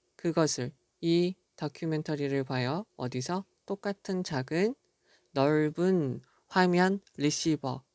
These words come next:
그래서 십육 대 구, sixteen by nine이라고 하면 되겠죠. 그렇게 보게 되면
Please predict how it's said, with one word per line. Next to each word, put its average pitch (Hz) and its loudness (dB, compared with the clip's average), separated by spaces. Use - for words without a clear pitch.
그래서 139 -2
십육 180 -2
대 165 0
구, 160 -2
sixteen 185 -2
by 143 -2
nine이라고 139 0
하면 135 -4
되겠죠. 127 -6
그렇게 139 -4
보게 131 -4
되면 139 0